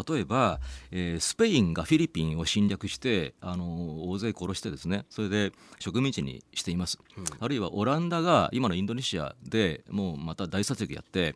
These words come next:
Speaker 1: で、植民地にしてますと。まあ、そういうそのヨーロッパ列強がアジアにこう攻め込んでくる、そういう時代だったわけですね。
Speaker 2: うん。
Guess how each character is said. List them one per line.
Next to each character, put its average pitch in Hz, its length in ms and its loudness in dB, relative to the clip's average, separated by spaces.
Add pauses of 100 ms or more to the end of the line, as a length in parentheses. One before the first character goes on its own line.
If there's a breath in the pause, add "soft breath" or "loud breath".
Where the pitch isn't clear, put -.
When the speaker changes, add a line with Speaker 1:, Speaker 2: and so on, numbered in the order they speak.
Speaker 1:
で、 90 220 -4
植 87 120 -6
民 101 120 0
地 - 40 -6
に 69 60 -6
し - 80 -6
て - 100 -8
ま 71 120 -6
す - 80 -10
と。 - 80 -20 (280 loud breath)
ま 120 100 -4
あ、 - 20 -4
そ 151 160 2
う 151 40 4
い 151 80 4
う 143 60 2
そ 131 140 -2
の 127 240 0 (380 loud breath)
ヨ 143 100 2
ー 156 40 4
ロ 170 60 2
ッ 160 40 -2
パ 117 120 0
列 90 160 0
強 98 140 -2
が 95 100 0
ア 117 80 2
ジ 113 100 0
ア 92 40 2
に 80 100 -2
こ 80 120 -6
う 76 40 -6
攻 101 160 2
め 107 60 2
込 113 140 0
ん 107 40 2
で 104 80 -2
く - 140 -4
る、 82 80 -6
そ 110 160 -4
う 113 80 0
い - 20 0
う 107 60 0
時 95 120 -4
代 90 500 -4
だ 92 100 -4
っ 87 120 -6
た - 120 -10
わ 78 80 -12
け 76 60 -12
で 69 60 -14
す - 100 -14
ね。 80 200 -4
Speaker 2:
う - 20 -8
ん。 90 260 -12